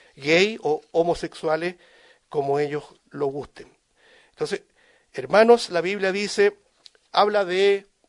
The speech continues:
una familia nuclear, de núcleo social, ¿cierto? Conformada por un hombre y una mujer. Mire lo que dice el apóstol Pablo. "Casadas, estad sujetas a vuestros maridos como conviene al Señor.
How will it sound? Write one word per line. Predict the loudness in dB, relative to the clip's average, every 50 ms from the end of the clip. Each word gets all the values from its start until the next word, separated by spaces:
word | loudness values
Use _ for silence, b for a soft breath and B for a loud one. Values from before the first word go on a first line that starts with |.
| _ _ _ _ _
una | -6 -4 -2 -2 0 0 0 0 -2 -4 -6
familia | -4 -2 -2 -2 -2 -4 -8 -8 -6 -4 -4 -4 -4 -4 -8 _ _ _ _ _ -8
nuclear, | -6 -6 -6 -6 -4 0 4 4 6 4 4 0
de | -4 -8 -6
núcleo | -6 -6 -6 -6 -6 -6 -6 -6
social, | -4 -4 -6 -6 -4 0 2 2 2 2 -2 b b b
¿cierto? | _ -10 -10 -10 -8 _ -6 -6 -6 b b b b
Conformada | -2 0 0 0 0 -2 -4 -2 0 2 2 4 2 2 0
por | 0 0 0
un | 0 0
hombre | 0 -2 -4 -4 -8 -10
y | -8
una | -8 -6 -6
mujer. | -6 -6 -6 -6 -6 -6 -8 -10 _
Mire | -6 -4 0 2
lo | 2 4
que | 4 2
dice | 2 2 2 2
el | 2 4
apóstol | 4 2 4 4 4 4 4
Pablo. | 4 4 4 2 0 -8 -16 b b b b b b _
"Casadas, | 6 6 8 8 10 10 12 12 12 12 12 12 10 10 8 4
estad | 2 4 8 8 8 8
sujetas | 6 2 -2 6 8 8 10 10 8
a | 6
vuestros | 6 4 4 2 2
maridos | 4 4 4 4 6 6 6 6
como | 6 4 2 2 2
conviene | 0 -2 -2 -2 -4 -2 -2
al | -2 0
Señor. | 0 0 2 4 4 2 2 -2